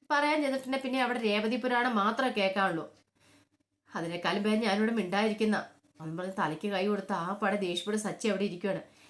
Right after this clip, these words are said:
ഈ സമയത്താണ് ലക്ഷ്മിയമ്മയുടെ കോൾ അങ്ങോട്ട് വരുന്നേ. രേവതി പോയി ഫോൺ എടുത്തു. "എന്താ മോളെ, സുഖമല്ലേ?" എന്ന് ചോദിക്കുകയാണ്. "സച്ചി വന്നു?" എന്ന് ചോദിക്കണം.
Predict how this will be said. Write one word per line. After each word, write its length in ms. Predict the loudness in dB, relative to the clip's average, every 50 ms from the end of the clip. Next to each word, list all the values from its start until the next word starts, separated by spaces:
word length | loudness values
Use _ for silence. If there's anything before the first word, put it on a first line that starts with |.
| -20 -20 -8 -4
ഈ 80 | -2 -2
സമയത്താണ് 520 | 0 0 0 0 0 0 0 0 0 0 0
ലക്ഷ്മിയമ്മയുടെ 500 | -2 -4 -4 -4 -2 0 0 0 0 0
കോൾ 260 | -2 -2 0 0 2
അങ്ങോട്ട് 260 | 2 2 2 2 2 0
വരുന്നേ. 240 | 0 -2 -2 -6 -8 -12 -18 _ _ -10
രേവതി 300 | -8 -6 -4 -4 -4 -4
പോയി 180 | -2 -2 -2 -4
ഫോൺ 200 | -4 -6 -6 -6
എടുത്തു. 240 | -6 -6 -8 -10 -12 -12 -14 _ _ _ _ -20 -20 -20 -20 -20 -20 -20 _ _ -10
"എന്താ 220 | -8 -4 0 0
മോളെ, 200 | 2 2 2 2
സുഖമല്ലേ?" 400 | 0 0 0 0 0 0 2 2
എന്ന് 120 | 2 2 2
ചോദിക്കുകയാണ്. 360 | 2 2 2 0 0 0 0
"സച്ചി 280 | 0 -2 -2 -2 0 0
വന്നു?" 200 | 2 2 4 4
എന്ന് 120 | 4 2
ചോദിക്കണം. 280 | 2 2 0 -2 -4